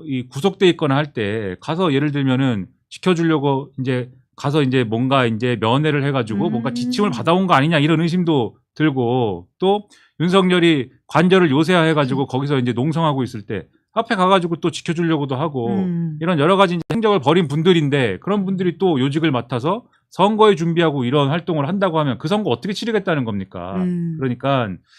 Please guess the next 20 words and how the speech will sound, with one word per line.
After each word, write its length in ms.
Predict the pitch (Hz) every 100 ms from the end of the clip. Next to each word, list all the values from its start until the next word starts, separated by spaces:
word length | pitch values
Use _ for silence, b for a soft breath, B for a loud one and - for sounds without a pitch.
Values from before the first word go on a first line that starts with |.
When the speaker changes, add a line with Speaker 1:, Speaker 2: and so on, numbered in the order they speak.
| B B _
Speaker 1:
이런 420 | 127 214 226 220
것들도 680 | 180 - 151 131 104 120 110
국민의힘이 520 | 117 127 131 120 110 113
앞으로 600 | - 117 120 123 87 - _ _ _ _
정신을 360 | 117 147 170 151
차리기보다는 880 | 190 196 170 117 107 95 113 98 90
지금 300 | - 127 139
분위기 240 | 117 135
그대로 280 | 135 - 147
가서 520 | - - 101 131 127 104
Speaker 2:
네. 300 | 185 190 175
Speaker 1:
지방선거에서 720 | 156 139 135 139 123 117 110
뭔가 320 | 101 104 113 131
부활하거나 640 | 120 131 131 107 107 139
잘해볼 480 | - 117 131 135 113
어떤 260 | 98 123
여-, 140 | 110 110
가능성은 680 | - 131 131 131 113 175 202
Speaker 2:
음. 300 | 190 208 220 220
Speaker 1:
굉장히 440 | 120 269 -